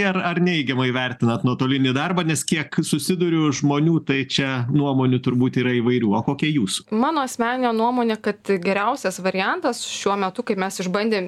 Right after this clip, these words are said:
Speaker 2: šimtaprocentinį nuotolinį darbą ir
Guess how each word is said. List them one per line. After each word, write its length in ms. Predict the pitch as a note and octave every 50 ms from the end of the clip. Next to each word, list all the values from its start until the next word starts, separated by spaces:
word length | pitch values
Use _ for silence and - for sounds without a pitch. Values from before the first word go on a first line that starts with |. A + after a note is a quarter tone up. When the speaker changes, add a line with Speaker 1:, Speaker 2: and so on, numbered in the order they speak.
| -
Speaker 2:
šimtaprocentinį 1040 | - - - - F#3+ F3+ - G3 - - A3 A3 - - A3+ A#3 A#3 C4 C4+ C4+ B3+
nuotolinį 560 | B3+ B3 B3+ B3+ C4 B3+ C4 C4 B3+ B3+ B3
darbą 460 | A#3+ B3+ C4 B3+ C4 C4+ A#3+ C#4 C#4 C4 - - - - - - - - - -
ir 240 | F#3 F#3+ G3 G3